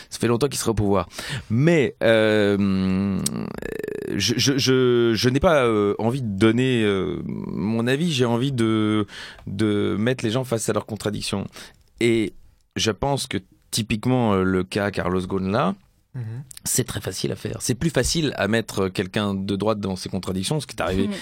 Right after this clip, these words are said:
Speaker 1: avec Fillon, euh, qui vient nous expliquer qu'il faut, euh, qu'il faut faire très attention et que, euh, les Français vont devoir se serrer la ceinture,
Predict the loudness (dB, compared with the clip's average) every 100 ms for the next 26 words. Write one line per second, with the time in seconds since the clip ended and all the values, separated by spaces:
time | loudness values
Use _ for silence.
0 | -12 -6 -4 -4 -4 -2 0 0 -2 -2
1 | -4 -4 -4 -4 -6 -4 -4 -4 -4 -2
2 | -2 -4 -16 -16 -10 -6 -4 -6 -8 -4
3 | -4 0 0 0 -2 0 0 0 0 0
4 | 0 0 0 -2 -4 -4 -4 -4 -4 -4
5 | -4 -2 -2 -2 -4 -2 -2